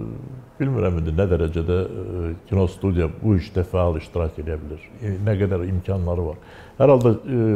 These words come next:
o kinostudiyanın binasına gedəndə adamın ürəyi qaralır, çünki ora böyük bir təmirə ehtiyacı var, hələ binanın özünü deyirəm.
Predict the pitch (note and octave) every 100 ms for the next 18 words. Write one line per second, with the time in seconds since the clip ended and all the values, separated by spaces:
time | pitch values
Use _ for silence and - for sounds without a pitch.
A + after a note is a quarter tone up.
0 | G2 A2 - A#2 A2+ - C3 A2+ G#2+ F#2+
1 | A2 G#2 - A#2 G#2 F#2+ G2+ G2+ G#2+ G2+
2 | G#2 G2+ F#2+ F#2+ F#2+ D#2 D#2 D#2 - E2+
3 | F#2 F#2 F2+ - - - - - A2 A#2+
4 | G#2+ G#2 - G#2 G2+ G#2 G2+ F2 F#2+ F2
5 | F2 E2 E2+ F#2 F#2 G2+ G#2+ G#2+ F#2 F#2
6 | E2 D2 - -